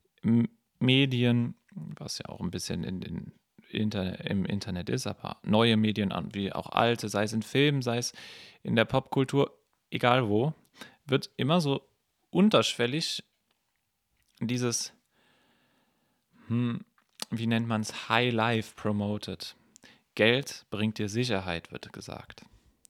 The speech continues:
„Geld bringt dir Möglichkeiten. Geld bringt dir alles.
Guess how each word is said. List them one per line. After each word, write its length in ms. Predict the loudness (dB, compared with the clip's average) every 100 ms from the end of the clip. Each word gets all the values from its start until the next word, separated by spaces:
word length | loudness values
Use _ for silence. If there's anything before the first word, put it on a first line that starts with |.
| _ _ _ _ _ _ _ _
„Geld 500 | 4 6 6 2 -8 -16 _ _ _ _ _ _
bringt 300 | -4 -2 0
dir 80 | 2
Möglichkeiten. 840 | 2 2 -2 -8 -8 -14 -12 -14
Geld 380 | 0 2 2 -2
bringt 240 | -4 -2 2
dir 160 | 4
alles. 400 | 6 4 -2 -14